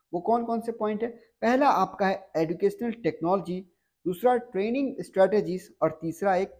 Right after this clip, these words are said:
thinking skills, ठीक है। अब इसमें पहला point आपका क्या है? पहला point है बच्चों meaning, concept, scope and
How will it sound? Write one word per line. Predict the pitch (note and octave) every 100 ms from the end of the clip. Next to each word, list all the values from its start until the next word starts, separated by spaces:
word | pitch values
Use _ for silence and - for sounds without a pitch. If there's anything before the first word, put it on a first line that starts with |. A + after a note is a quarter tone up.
| _ -
thinking | G#3+ G#3+ A#3+ G#3 D3
skills, | - C#3 G2+ - _ _ -
ठीक | G3+
है। | G#3 - _ _ _ -
अब | G#3+
इसमें | C4+ C#4 C#4+ -
पहला | G#3 A3 C4
point | A#3 F#3 F#3
आपका | D3+ - B2
क्या | A#2 G#2
है? | - _ _ -
पहला | G3+ B3
point | C4 A3 G3+
है | F3+
बच्चों | D3 C#3+ G3+
meaning, | E3 E3+ A#3 B3 C#4 - _ -
concept, | F3 F3 G#3+ G#3+ G#3+ _ E3
scope | - - F#3+ G3 - -
and | D3+ E3+